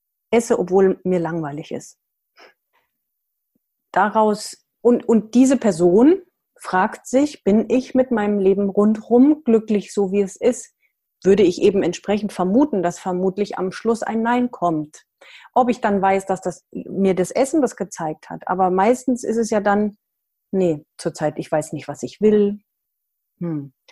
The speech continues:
ich, ich bin unzufrieden mit mir. Mir macht gerade nichts Spaß. Ich lieg vielleicht auch noch dauernd im Clinch, entweder mit der Familie oder mit dem Partner oder ich hab, ich bin dauernd krank.“ Also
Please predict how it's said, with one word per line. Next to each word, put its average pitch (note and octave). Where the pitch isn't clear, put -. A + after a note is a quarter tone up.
ich, -
ich -
bin D#3
unzufrieden G#3+
mit G3
mir. F#3
Mir F#3+
macht F3+
gerade D#3+
nichts D3
Spaß. G#3+
Ich -
lieg F#3+
vielleicht E3
auch C#3+
noch D3+
dauernd E3+
im D3+
Clinch, A#3+
entweder E3
mit D#3+
der D3+
Familie G#3+
oder D#3
mit C#3
dem C#3+
Partner G#3
oder D3+
ich -
hab, D#3
ich -
bin F3
dauernd D3
krank.“ A3+
Also G3